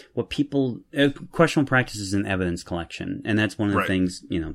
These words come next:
Speaker 1: that has to be looked at. You know, this is a time before accreditation, and, and a lot of people will point to this case. I mean, I remember when I was getting and going through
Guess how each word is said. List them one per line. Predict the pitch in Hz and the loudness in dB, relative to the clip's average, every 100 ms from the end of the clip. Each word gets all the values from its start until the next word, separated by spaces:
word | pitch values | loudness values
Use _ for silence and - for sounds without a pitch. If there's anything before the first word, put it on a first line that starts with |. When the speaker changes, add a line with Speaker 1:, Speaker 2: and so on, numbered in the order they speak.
| - | -6
Speaker 1:
that | 87 - | -8 -8
has | - 90 - | -8 -6 -6
to | |
be | 85 | -6
looked | 90 165 - | -2 -2 -2
at. | 78 78 - - - - - - _ _ _ | -8 -8 -12 -20 -20 -20 -20 -20 _ _ _
You | - 147 | -2 -2
know, | 143 | 2
this | 147 180 | 2 2
is | 190 185 | 0 -2
a | |
time | 180 - 127 127 | -2 0 2 2
before | 117 - 117 101 | 0 -2 -2 -2
accreditation, | - 107 98 90 85 - 95 107 | -2 0 0 0 -2 -6 0 2
and, | 117 120 | 2 4
and | 110 | 2
a | |
lot | 104 113 160 | 4 4 2
of | 160 | 2
people | 135 113 104 | -2 0 -2
will | |
point | 92 - 113 - | -2 0 0 0
to | 90 | -8
this | 95 147 147 | 0 0 0
case. | - 80 85 92 | -4 -4 -2 -2
I | |
mean, | 95 95 | 0 2
I | |
remember | 104 104 110 107 90 87 | 2 4 4 2 0 -6
when | 87 90 | -4 0
I | 104 | 2
was | 107 92 | 0 0
getting | 101 92 90 92 | 0 2 0 -2
and | 95 87 | -4 -2
going | 95 92 92 | 0 2 0
through | - 92 87 | -2 -4 -4